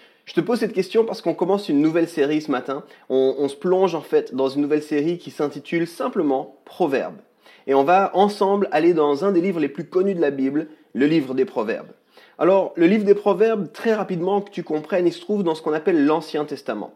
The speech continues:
C'est-à-dire qu'il se trouve, en fait, dans une partie de la Bible qui se situe avant la vie de Jésus, en fait.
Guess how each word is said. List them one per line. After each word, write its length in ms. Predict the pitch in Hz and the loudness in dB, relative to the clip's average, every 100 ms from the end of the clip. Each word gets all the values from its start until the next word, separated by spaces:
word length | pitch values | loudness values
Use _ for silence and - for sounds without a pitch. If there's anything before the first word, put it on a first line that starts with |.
| _ | _
C'est-à-dire 420 | - 143 156 180 | -2 0 4 2
qu'il 100 | 151 | 0
se 60 | - | -6
trouve, 240 | - 175 | 0 2
en 100 | 147 | 2
fait, 280 | 143 170 170 - - 135 | 2 0 0 -14 -16 4
dans 320 | 147 147 165 | 6 6 2
une 220 | 151 170 | 0 2
partie 280 | - - 202 | 2 0 2
de 60 | |
la 140 | 165 151 | 4 4
Bible 240 | 185 180 | 2 -2
qui 260 | - 160 143 | -4 -4 -4
se 100 | - | -6
situe 320 | 147 196 - | -8 -6 -6
avant 280 | - 160 180 | -4 -2 0
la 120 | 170 | 0
vie 160 | 143 156 | 0 -4
de 40 | |
Jésus, 380 | 123 143 131 139 | -2 -2 0 -2
en 80 | 92 | -4
fait. 220 | - - | -8 -16